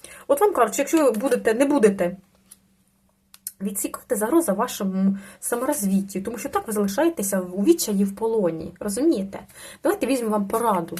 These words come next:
дівчатки, мальчики. Так, я цю, е, так, порада,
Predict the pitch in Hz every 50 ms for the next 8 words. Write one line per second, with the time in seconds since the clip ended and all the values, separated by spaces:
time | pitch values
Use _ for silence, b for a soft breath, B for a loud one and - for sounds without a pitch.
0 | - - 180 190 175 170 170 - - - 185 175 170 165 - - - - - 185
1 | 196 - - - - - - - _ _ _ - - B B B B B B B
2 | B B B B _ - 185 175 - 190 202 208 - - 208 196 185 165 - -
3 | - - - - - - _ _ - 185 175 - - _ - - 302 339 359 339
4 | 330 - 160 165